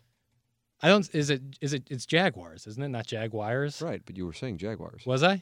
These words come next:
Speaker 2: Yeah.
Speaker 1: No, that's my bad. I've been actively. That's an active thing I'm trying to change,
Speaker 2: Oh,
Speaker 1: is
Speaker 2: wow.
Speaker 1: Jaguars.
Speaker 2: So you have that
Speaker 1: Bengals,
Speaker 2: thing?
Speaker 1: I'm not changing. That's
Speaker 2: Bengals, you're
Speaker 1: that's
Speaker 2: Bengals,
Speaker 1: forever.
Speaker 2: I apologize.
Speaker 1: That's forever. But Jaguars, 'cause as a kid, it was obviously Jaguars.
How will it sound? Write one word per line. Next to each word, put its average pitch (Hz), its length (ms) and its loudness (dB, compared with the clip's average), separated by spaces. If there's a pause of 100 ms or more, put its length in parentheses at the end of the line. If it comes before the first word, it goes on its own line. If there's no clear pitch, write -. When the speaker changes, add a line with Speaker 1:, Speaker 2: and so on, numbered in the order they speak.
Speaker 2:
Yeah. 156 120 -8
Speaker 1:
No, 92 200 -8
that's 147 240 8
my 117 140 0
bad. 101 160 -4
I've 147 80 6
been 147 160 2
actively. 127 600 2
That's 127 200 -2
an 123 80 -2
active 120 340 -2
thing 110 200 -4
I'm 101 80 -8
trying 104 220 -8
to 90 60 -16
change, 90 380 -10
Speaker 2:
Oh, 156 100 0
Speaker 1:
is 214 60 -2
Speaker 2:
wow. 117 80 2
Speaker 1:
Jaguars. 143 380 2
Speaker 2:
So 101 100 -2
you 95 120 2
have 104 140 2
that 156 120 6
Speaker 1:
Bengals, 160 180 8
Speaker 2:
thing? 135 80 6
Speaker 1:
I'm 120 80 6
not 110 160 2
changing. 85 420 -10
That's 95 200 -10
Speaker 2:
Bengals, 104 280 -2
you're 92 200 -8 (160)
Speaker 1:
that's 117 200 -4
Speaker 2:
Bengals, 98 460 2
Speaker 1:
forever. 80 80 -8
Speaker 2:
I 85 60 -8
apologize. 90 400 -12
Speaker 1:
That's 131 180 -2
forever. 110 320 -2
But 110 160 -4
Jaguars, 101 880 2
'cause 110 200 -2 (240)
as 123 120 0
a 101 60 -4
kid, 127 260 0
it 87 40 -8
was 85 100 -10
obviously 92 340 -8
Jaguars. 92 600 -12